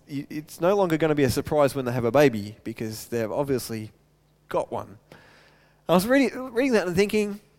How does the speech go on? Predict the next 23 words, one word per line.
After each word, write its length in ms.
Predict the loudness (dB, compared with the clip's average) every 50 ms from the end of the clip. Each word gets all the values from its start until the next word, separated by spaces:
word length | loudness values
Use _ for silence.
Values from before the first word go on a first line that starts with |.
| _ _ _ _ _ _ _ -20 -18 -12 -10
actually, 180 | -8 -6 -2 0
you 40 | 2
know 120 | 2 4
what? 280 | 4 4 2 2 2 -2
I 80 | -6
think 220 | -4 -4 -6 -4 0
they 180 | 2 2 2
came 380 | 2 0 -4 -2 -2 -2 -2 -2
and 100 | -2 0
they 80 | 0
rejoiced 560 | 0 0 0 0 0 0 2 2 2 0 -2 -2
with 180 | -2 -2 -2 -2
her 260 | -4 -2 -2 -2 -4 -4
and 80 | -6
they, 220 | -4 -4 -4 -4 -6 -10 -20 -20 -14 -6
they 120 | -4 -2 -2
celebrated 680 | -2 -4 -6 -4 -2 -2 -2 2 2 2 2 2 0
the 60 | -2
mercy 340 | -2 -2 -2 -2 -2 -4 -4
of 120 | -6 -4
God 340 | -4 -4 -2 -2 -2 -4 -4
because 340 | -6 -8 -4 -4 -4 -4 -4
this 220 | -4 -6 -6 -6